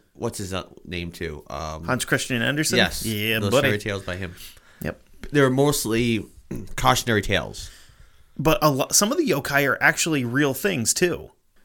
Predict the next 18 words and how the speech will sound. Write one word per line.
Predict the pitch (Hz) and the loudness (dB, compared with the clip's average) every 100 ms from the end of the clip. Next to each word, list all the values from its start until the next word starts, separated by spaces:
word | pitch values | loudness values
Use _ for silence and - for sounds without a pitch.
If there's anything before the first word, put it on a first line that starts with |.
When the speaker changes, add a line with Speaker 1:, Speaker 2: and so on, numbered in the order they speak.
| _ _ _ | _ _ _
Speaker 2:
Um, | 123 117 98 82 85 - - - - - _ _ | -2 0 0 -4 -10 -16 -20 -20 -20 -20 _ _
like, | 131 123 - | -2 -2 -2
one | 143 147 156 | 2 4 4
that | 147 | 0
I | - 127 139 - - - | 2 0 0 -4 -16 -4
picked | 147 127 - - | 2 2 0 -6
is | 139 123 - | -2 -2 -4
based | - 139 135 - | -4 -2 0 0
off | 120 - | -2 -2
of | 123 | -2
a | 110 | -2
real | 110 139 135 | 0 2 2
creature. | 131 - 135 127 117 | 0 0 0 0 -2
It's | 117 - | -2 -6
just | - 113 - | -6 -8 -8
real | 110 104 107 | -10 -6 -6
fucking | 107 - - 107 | -4 -4 -4 -2
silly. | - 98 92 85 | 0 0 -4 -8